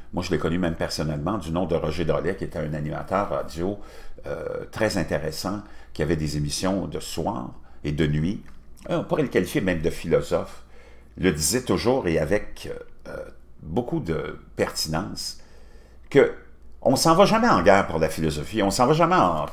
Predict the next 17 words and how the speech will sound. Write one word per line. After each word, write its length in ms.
problèmes 560
sociaux 440
pour 180
la 100
philosophie, 720
ou 160
la, 240
même 180
la 100
religion 640
souvent, 400
mais 120
surtout 340
la 80
philosophie, 640
les 320
idées, 300